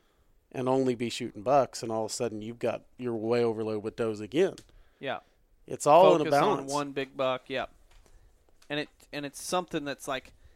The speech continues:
Speaker 2: every year you have to be addressing, "Okay, this year I might need more native vegetation. I need to improve the habitat." You should be doing that anyway. But it's like, "Okay, I need, I need more food, native vegetation, because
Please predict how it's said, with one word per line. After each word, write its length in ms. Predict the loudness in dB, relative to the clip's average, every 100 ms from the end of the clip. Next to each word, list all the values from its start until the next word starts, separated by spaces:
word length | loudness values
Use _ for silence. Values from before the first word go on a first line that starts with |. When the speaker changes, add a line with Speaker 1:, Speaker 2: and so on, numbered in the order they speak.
| _ -20 -20 -4
Speaker 2:
every 240 | 4 4 4
year 260 | 4 4 4
you 160 | 2
have 160 | 0 0
to 60 | -2
be 120 | -6
addressing, 440 | 0 -2 -2 -10
"Okay, 260 | -14 -6 -4
this 220 | -4 -6
year 140 | -2 -2
I 100 | 0
might 220 | -4 -4
need 160 | -8 -6
more 160 | -8
native 280 | -6 -8 -6
vegetation. 560 | -8 -8 -6 -8 -6 -10
I 140 | -10
need 180 | -10 -12
to 60 |
improve 280 | -12 -10 -10
the 60 | -4
habitat." 360 | -4 -4 -12 -20 _ _ -6
You 80 |
should 220 | 0 0 0
be 100 | 0
doing 220 | -2 -2
that 160 | -4
anyway. 400 | -6 -12 -16 -18 -20 _ _ _ _ _
But 260 | 2 2
it's 160 | -2 -6
like, 180 | -6 -2
"Okay, 240 | -2 0
I 120 | -2
need, 180 | -2 -2
I 120 | -2 0
need 180 | 0 -2
more 220 | 0 0
food, 500 | 2 4 6 4 2
native 260 | 0 0 0
vegetation, 560 | -2 -2 -2 -2 -6
because 300 | -12 -10 -10